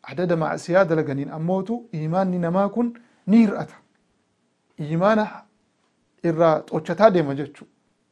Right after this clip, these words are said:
Macsiyaan iimaana yoo hir'isu, xaa'aan Rabbi ammoo ibaadan garagara,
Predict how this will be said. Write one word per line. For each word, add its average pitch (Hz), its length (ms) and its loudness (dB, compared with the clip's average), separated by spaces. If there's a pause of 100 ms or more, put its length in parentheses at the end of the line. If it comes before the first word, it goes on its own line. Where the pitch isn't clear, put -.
(500)
Macsiyaan 175 680 2 (340)
iimaana 190 360 2
yoo 233 200 8
hir'isu, 247 280 -2 (520)
xaa'aan 208 320 8
Rabbi 202 280 0
ammoo 214 340 2
ibaadan 196 540 6
garagara, 202 480 4